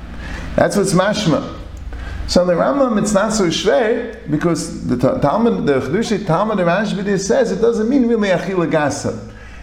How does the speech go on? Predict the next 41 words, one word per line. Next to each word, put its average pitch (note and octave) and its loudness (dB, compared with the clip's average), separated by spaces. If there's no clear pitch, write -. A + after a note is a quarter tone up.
It - 2
means B3+ 4
you B3 4
don't C#4+ 2
have C#4 2
an C4+ 2
appetite. G#3+ -2
Sometimes G#3+ 2
the F#3 2
Gemara G3+ 2
uses G3 0
the F3+ 2
word A3 2
achila F#3+ 0
gasa F3 -2
to F3 -2
mean F#3+ 0
it's - -2
b'chal D3 2
not F#3 2
an D#3 0
achila. F3 0
Sometimes B3 2
the A#3 2
Gemara B3+ 4
uses B3 0
achila B3 2
gasa B3 0
means C#4 2
that B3 0
you're B3+ 0
eating C4 4
extra, A#3 0
you're G#3 2
eating A#3+ 4
when A3+ 2
you're A3 0
not A#3 2
really A3+ 0
so G#3+ 2
hungry. F#3+ 0